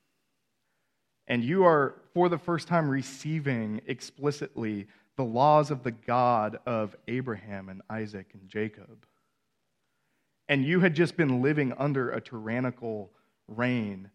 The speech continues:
that was systematically murdering your sons.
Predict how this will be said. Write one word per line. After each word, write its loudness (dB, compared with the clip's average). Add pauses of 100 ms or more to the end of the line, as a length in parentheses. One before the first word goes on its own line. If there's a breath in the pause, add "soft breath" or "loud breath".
(300)
that 0
was -6
systematically -2
murdering -10 (260)
your -10
sons. -8